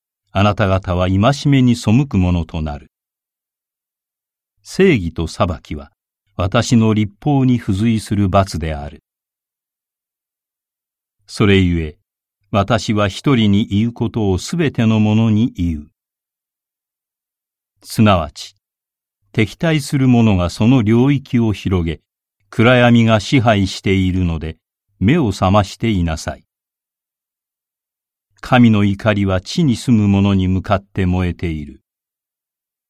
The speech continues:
そして、誰一人善を行う者はいない。すべての者が道を外れているからである。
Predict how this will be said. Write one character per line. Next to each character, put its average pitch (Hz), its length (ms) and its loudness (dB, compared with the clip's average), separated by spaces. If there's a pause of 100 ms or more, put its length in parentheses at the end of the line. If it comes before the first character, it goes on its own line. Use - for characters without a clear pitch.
(400)
そ 101 220 -2
し - 100 -8
て、 87 260 -6 (600)
誰 139 280 2
一 - 280 -2
人 107 160 2
善 127 340 2
を 98 200 0
行 117 140 -4
う 101 280 2
者 92 280 0
は 85 200 -4
い 92 160 -2
な 80 160 -4
い。 69 140 -18 (2000)
す - 220 -4
べ 160 160 2
て 113 140 0
の 101 140 2
者 98 280 2
が 90 160 -2
道 98 180 2 (300)
を 117 40 0
外 107 300 -2
れ 107 140 2
て 101 120 -4
い 92 140 -2
る 87 160 -4
か 87 160 -8
ら 80 140 -8
で 78 140 -12
あ 69 160 -18
る。 - 120 -20